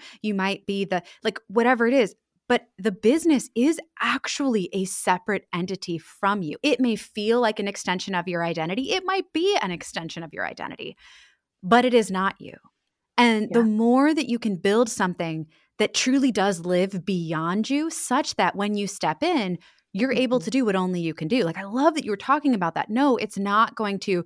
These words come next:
Speaker 1: strip you of the magic that you bring to the table. Technology, building systems, leveraging things like automation actually should, if done right, enable you to be more human. What it should
Speaker 2: Mm-hmm.
Speaker 1: enable you to do is be more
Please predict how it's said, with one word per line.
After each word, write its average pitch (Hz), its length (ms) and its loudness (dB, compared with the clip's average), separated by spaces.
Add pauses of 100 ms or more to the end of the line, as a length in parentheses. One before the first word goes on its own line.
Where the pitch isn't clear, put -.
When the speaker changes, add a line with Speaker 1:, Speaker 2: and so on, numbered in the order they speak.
(300)
Speaker 1:
strip 247 400 -2
you 208 220 2
of 175 260 2
the 175 80 -2
magic 196 460 2
that - 100 -8
you 180 80 -6
bring 180 180 -6
to 170 80 -12
the 165 60 -6
table. 233 480 -4 (300)
Technology, 220 800 0
building 233 360 0
systems, 175 560 -6
leveraging 226 420 0
things 196 220 -6
like 180 200 -2 (100)
automation 185 880 0 (360)
actually 247 540 2
should, 196 600 -2 (160)
if 330 260 4
done 269 300 4
right, 220 360 2
enable 208 400 -2
you 208 140 -2
to 185 80 -2
be 175 140 -2
more 160 160 -8
human. - 580 -14 (420)
What 226 120 6
it 214 100 6
should 254 140 4
Speaker 2:
Mm-hmm. 226 140 4
Speaker 1:
enable 277 260 4
you 233 180 0
to 214 140 -10
do 285 400 0
is 180 160 0
be 247 220 0
more 220 360 2